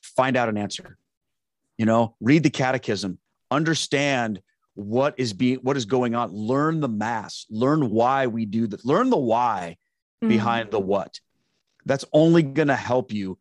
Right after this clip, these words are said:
Speaker 1: as you step in, because a lot of these things are so beneficial, but if you don't know what they're for, even though you're doing them, you're not getting the full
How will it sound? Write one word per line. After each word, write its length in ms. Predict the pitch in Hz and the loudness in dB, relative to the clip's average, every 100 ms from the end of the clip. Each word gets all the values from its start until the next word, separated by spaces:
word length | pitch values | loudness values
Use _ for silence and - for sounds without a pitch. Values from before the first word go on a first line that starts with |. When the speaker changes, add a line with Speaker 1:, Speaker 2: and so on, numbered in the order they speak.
| _ _ - | _ _ -2
Speaker 1:
as 260 | 117 104 | 0 2
you 80 | 123 | 2
step 360 | 117 135 120 131 | 2 2 2 2
in, 80 | |
because 220 | 107 123 117 | 2 2 2
a 40 | |
lot 160 | 123 165 | 2 2
of 60 | |
these 180 | 165 127 | 0 0
things 320 | - 147 120 - | 0 0 -2 -4
are 120 | 123 | -4
so 240 | - 151 | -2 -2
beneficial, 640 | 156 151 120 - 131 - 165 | 0 0 -2 -2 -2 0 -2
but 140 | 131 | -2
if 100 | 127 | -2
you 60 | 120 | -4
don't 180 | 147 | -4
know 200 | 123 117 | -2 -2
what 280 | 139 123 131 | -2 -2 -2
they're 180 | 135 113 - _ | -2 -4 -8 _
for, 420 | 110 117 151 175 _ _ _ - | -2 0 -2 -4 _ _ _ -6
even 180 | 147 180 | -2 0
though 60 | |
you're 160 | 175 131 | 2 0
doing 360 | 110 127 147 165 | 0 2 4 4
them, 200 | 185 156 | 0 0
you're 100 | 127 | -2
not 180 | 147 | -2
getting 220 | 117 143 127 | -2 -2 -2
the 80 | |
full 260 | 104 135 127 | -4 -4 -4